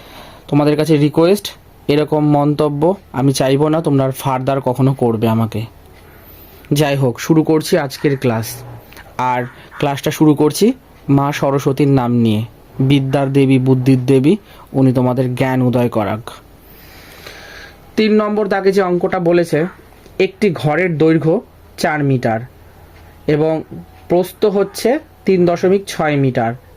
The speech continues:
তাহলে ঘরটির মেঝের ক্ষেত্রফল কত? ঘরটার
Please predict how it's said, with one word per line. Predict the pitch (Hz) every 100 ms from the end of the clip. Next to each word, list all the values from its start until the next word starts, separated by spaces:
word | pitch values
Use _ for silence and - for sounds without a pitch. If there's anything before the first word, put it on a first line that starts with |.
| -
তাহলে | 151 160
ঘরটির | 151 135 139 - 190 160
মেঝের | 151 147 160
ক্ষেত্রফল | - 143 156 139 139 127
কত? | 120 120 107 - - - - - - - - - - - - - - - 135
ঘরটার | 143 170 - 220